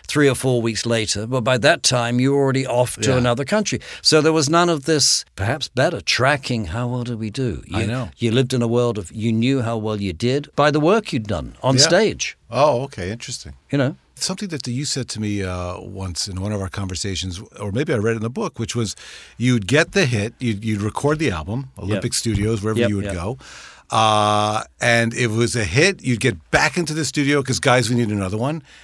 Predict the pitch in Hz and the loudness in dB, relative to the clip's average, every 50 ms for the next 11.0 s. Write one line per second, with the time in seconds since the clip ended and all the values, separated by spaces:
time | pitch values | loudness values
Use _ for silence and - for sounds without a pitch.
0 | - _ - 113 120 123 110 139 165 - - 196 175 170 165 147 123 113 - - | -20 _ -8 -4 -2 0 4 4 6 6 6 6 8 8 8 6 6 4 2 0
1 | 165 175 202 208 190 175 139 - - - - - _ _ - 104 90 - 170 160 | 2 6 6 8 6 6 4 -2 -14 -16 -18 -20 _ _ -18 -14 -4 2 4 6
2 | 175 202 202 - - 135 131 - 180 160 - - 220 170 135 - 185 240 - 175 | 6 6 4 4 2 0 0 4 4 2 2 4 0 0 0 0 -4 0 4 4
3 | 165 143 143 151 151 151 139 151 147 147 147 135 131 131 123 113 107 95 87 - | 4 6 4 0 -2 -2 -2 0 0 2 2 2 2 2 2 2 2 -2 -6 -10
4 | - - - - - - 147 143 139 - - - 131 135 135 131 131 120 123 123 | -14 -18 -18 -8 0 2 4 4 4 2 0 -2 0 2 2 2 0 0 -2 0
5 | 120 117 - - - - _ _ _ _ - - 165 143 139 151 147 139 139 160 | -2 -2 -6 -14 -20 -20 _ _ _ _ -20 -12 -4 2 4 4 6 6 6 4
6 | 190 196 - - 196 185 - - - - - - - - - - - - - _ | 4 4 4 2 2 2 2 2 2 2 2 2 0 -4 -12 -20 -20 -20 -20 _
7 | - - 151 139 143 139 135 135 - - 185 185 180 151 120 151 156 147 143 131 | -12 -6 0 4 6 8 10 10 10 10 8 8 6 4 4 0 -4 -2 2 2
8 | 147 131 120 117 - - 147 143 - - 123 147 170 180 180 147 120 - - - | 2 2 2 -2 -4 -4 -6 -6 -4 -2 2 6 8 8 8 6 4 -4 -10 -10
9 | - - - _ - 135 135 120 - 165 170 - - 165 160 135 135 135 139 139 | -12 -20 -20 _ -6 -6 -4 0 2 2 2 2 0 -4 -4 -2 2 4 4 4
10 | 120 92 87 - - 120 123 120 123 147 180 196 185 156 131 - 107 104 113 127 | 4 2 0 0 0 0 2 2 4 4 4 4 2 0 0 -2 -2 -2 -2 -4